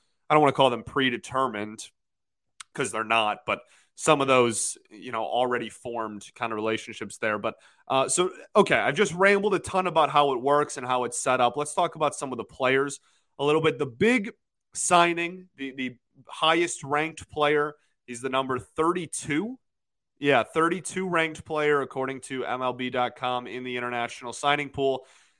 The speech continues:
uh, is seventeen-year-old catcher Enrique Jimenez. He is a switch hitting catcher.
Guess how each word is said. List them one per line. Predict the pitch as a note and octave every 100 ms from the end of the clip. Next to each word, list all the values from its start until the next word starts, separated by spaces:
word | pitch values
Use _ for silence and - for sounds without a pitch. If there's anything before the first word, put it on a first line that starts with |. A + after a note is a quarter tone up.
| _
uh, | B2+ B2
is | A#2
seventeen-year-old | - E3+ E3+ F3+ - F#3 F3+ D#3 C#3+ C#3 C3+ C3 - _
catcher | - D#3+ D#3 D#3+ D3 C3+ _ _ -
Enrique | C#3 C3 C#3+ E3+ F3+ D#3+ D#3+
Jimenez. | B2 B2 B2 D3 E3+ F#3 F#3 - _ _ -
He | C#3+
is | C#3
a | C3 A#2+
switch | - - C#3+ F3 F3+
hitting | - E3 C#3+ A2
catcher. | - E3 F3 A3